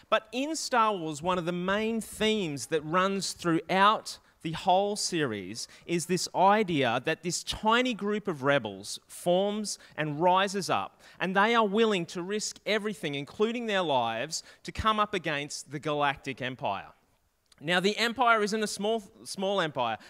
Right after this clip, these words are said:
They are gigantic. You know, they've got more troops than Rebellion. They've got better starships. Um, they've got better weaponry. They've got control over the entire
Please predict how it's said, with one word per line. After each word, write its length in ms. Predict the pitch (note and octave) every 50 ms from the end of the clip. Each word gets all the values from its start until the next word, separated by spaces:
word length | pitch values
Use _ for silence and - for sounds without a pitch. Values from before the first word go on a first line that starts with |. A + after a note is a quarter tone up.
| - _ -
They 200 | F#3 F#3+ G3+ -
are 240 | F#3 F#3 F#3 F3+
gigantic. 1400 | D#3 B2+ A#2 C#3 E3+ D#3+ D#3+ D#3 D#3 C#3+ A#2+ A2+ A2+ A#2+ C3+ D3+ D3+ E3 E3+ F3 F#3+ F#3 - E3 A#2 - - - - - - -
You 60 | - D#3+
know, 80 | E3+
they've 140 | E3 E3 C#3+
got 200 | - F3+ F3 E3+
more 280 | E3 E3 E3 D#3 D3 -
troops 720 | - - - - D3+ D#3 F3 G#3+ - - - - - -
than 180 | D3+ E3+ E3+ E3+
Rebellion. 600 | D#3+ D#3+ D3+ D#3 D#3 D#3 D#3+ E3 E3 F3+ F3+ - _ - - _ -
They've 120 | D#3 D#3
got 320 | - D#3+ D#3 C#3 - _ -
better 260 | D#3 C#3+ C3 C3 B2
starships. 1040 | - - - - - D#3+ D#3 D3+ D3+ D#3+ - - - E3 D3+ D3 - - - - - - - - - -
Um, 400 | C3+ C3+ B2+ B2+ B2+ B2+ A#2+ - -
they've 280 | C#3+ D#3 D3 C#3+ A#2+ -
got 380 | - D3+ D3 C#3 C3 - D3+ -
better 200 | - D3 C3+ B2
weaponry. 840 | A#2 A#2 B2+ D3+ D#3+ E3 - G3 E3+ D#3 E3 D#3+ D#3+ D#3+ E3 D#3+ - - _ -
They've 180 | D#3+ D#3 -
got 220 | - G3 F#3+ - -
control 560 | E3 C#3+ - - - D#3+ D3+ D#3 E3+ F3 E3+
over 240 | D#3+ E3 D#3 C#3+ C#3
the 160 | E3 C#3+ C3+
entire 640 | C3+ C3+ - - - D#3 D3+ D3+ D3 C#3+ B2+ A2+